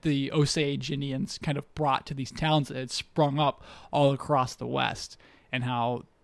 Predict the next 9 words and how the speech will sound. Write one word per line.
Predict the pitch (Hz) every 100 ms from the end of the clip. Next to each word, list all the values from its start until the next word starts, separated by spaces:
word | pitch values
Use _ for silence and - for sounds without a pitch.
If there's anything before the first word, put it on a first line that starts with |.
| -
their | 139 139 135
wealth | 135 139 131 123 - -
kind | - 123 127 113
of, | 107 117
um, | 127 113 117 113 117 - - - - - _ _ _
paired | - - 147 143 131 120
with | 123 -
their | 113 117
traditions. | - 131 120 156 151 170 -